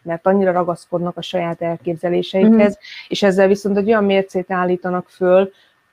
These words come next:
Speaker 1: amiben azt látom, hogy van, aki évek óta azért van egyedül, mert bár jönnek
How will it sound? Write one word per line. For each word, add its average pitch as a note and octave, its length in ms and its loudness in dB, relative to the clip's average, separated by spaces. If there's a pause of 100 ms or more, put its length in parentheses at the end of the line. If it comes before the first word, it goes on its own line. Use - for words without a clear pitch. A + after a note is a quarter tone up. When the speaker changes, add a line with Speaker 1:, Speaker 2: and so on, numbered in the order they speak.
(120)
Speaker 1:
amiben F3+ 600 0
azt F#3+ 200 -2
látom, F3 340 -4
hogy F3 120 -4
van, F3+ 180 -4
aki F3+ 540 -2
évek F3 420 0
óta F3 560 -2
azért G3 360 -2
van E3 140 -10
egyedül, F3+ 640 -2 (300)
mert F3 460 -4
bár E3+ 220 0
jönnek F3+ 640 0